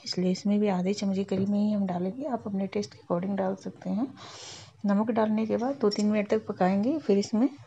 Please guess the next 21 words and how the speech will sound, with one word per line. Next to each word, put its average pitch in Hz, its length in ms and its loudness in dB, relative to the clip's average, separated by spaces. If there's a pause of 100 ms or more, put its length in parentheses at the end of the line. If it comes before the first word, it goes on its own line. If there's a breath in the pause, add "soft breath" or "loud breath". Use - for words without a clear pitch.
(140)
दो 202 120 6
तीन 220 240 2
चम्मच 214 300 0
के 220 100 0
करीब 196 320 0
में 240 120 2
टोमेटो 208 440 -2
केचप 208 420 -2
डालेंगे 180 440 2 (1800 loud breath)
और 180 120 4
रेड 202 280 4
चिली 190 300 2
सॉस 247 440 0 (300)
दो 185 80 0
चम्मच 196 380 -4
के 196 100 0
करीब 185 300 0
में 190 120 2
हमने 190 220 0
डाला 185 260 -2
है 208 240 0